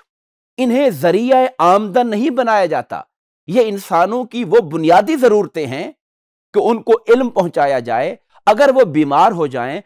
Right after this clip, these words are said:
तो सेहत की सहूलतें दी जाएं। ये रियासत की जिम्मेदारी होती है, ना कि इन शोबों के ऊपर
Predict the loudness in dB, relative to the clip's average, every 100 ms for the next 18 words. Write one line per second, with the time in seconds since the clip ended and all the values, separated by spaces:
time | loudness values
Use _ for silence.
0 | _ -4 -4 -2 2 2 2 -4 0 -2
1 | -2 -2 -4 -4 -4 -6 -6 -12 _ -2
2 | 0 0 -4 -6 -12 -10 -8 -6 -4 -4
3 | -4 -8 -10 -8 -8 _ _ -2 -2 -2
4 | -8 -4 -4 -4 -4 -4 -2 -6 -2 -2
5 | -2 -4 -6